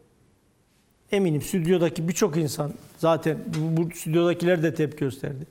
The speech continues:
Ülke genelinde birçok insan da tepki gösterdi. E ben buna tepki göstermeyenlere "Çıkın özür dileyin." mi diyeceğiz?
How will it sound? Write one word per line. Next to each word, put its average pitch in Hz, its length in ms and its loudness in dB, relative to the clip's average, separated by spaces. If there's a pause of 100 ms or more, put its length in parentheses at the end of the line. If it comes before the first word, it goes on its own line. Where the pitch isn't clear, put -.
(460)
Ülke 190 280 4
genelinde 214 480 4
birçok 214 300 0
insan 214 340 2
da 190 100 0
tepki 151 260 -4
gösterdi. 135 540 -4 (1120)
E 151 100 0
ben 196 180 2
buna 220 380 2 (760)
tepki 196 380 0
göstermeyenlere 208 1040 4
"Çıkın 214 400 -2
özür 196 380 2
dileyin." 170 280 2
mi 143 160 -2
diyeceğiz? 139 500 -4